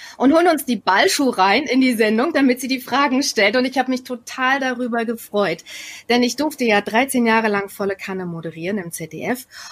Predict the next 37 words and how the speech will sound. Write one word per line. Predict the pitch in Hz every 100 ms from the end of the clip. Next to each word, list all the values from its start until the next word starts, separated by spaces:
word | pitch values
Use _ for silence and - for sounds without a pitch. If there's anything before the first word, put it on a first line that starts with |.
| -
und, | 208 214 220 208
äh, | 196 196 190 - _
ich | - -
vermisse | 285 262 330 311
so | 247
ein | 240
bisschen, | 269 - 262 233 226 - -
mh, | 202 214 214
diese | 226 214 220 208 202 120 139 208
Gespräche | 240 - 262 269 269
in | 220 226
der | 220
Sendung, | 220 247 240 208
wo | 190
wir | 185
auch | 165
normalerweise | 175 175 175 170 165
frühstücken. | - 240 - 170 233 269 - -
Und | 226 254
das | 269 -
hat | 311
jetzt | 311 311
hier | 285 277
ein | 254
bisschen | 330 - 302 269
was | 247 247 - - _ _
von | - 226 226 214
Volle | - 214 208
Kanne. | - 196 170 165 - - -
Und | 208 208 - -
Eckart | 247 262 247 240 - -
Klockhaus | 247 247 247 247 -
ist | 247 240 -
jetzt | 233 226 - - -
mein | 233 254 330 339
prominenter | - 277 262 233 240 254 226
Gast | 196 190 269